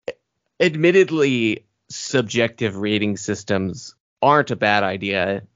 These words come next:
to be upfront with them and be like, "This is my completely," 'cause, like, there's something, like,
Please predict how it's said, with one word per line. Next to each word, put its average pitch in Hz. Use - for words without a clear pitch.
to -
be 107
upfront 104
with 95
them 95
and 95
be 92
like, 95
"This 156
is 117
my 110
completely," 110
'cause, 139
like, 139
there's 139
something, 185
like, 113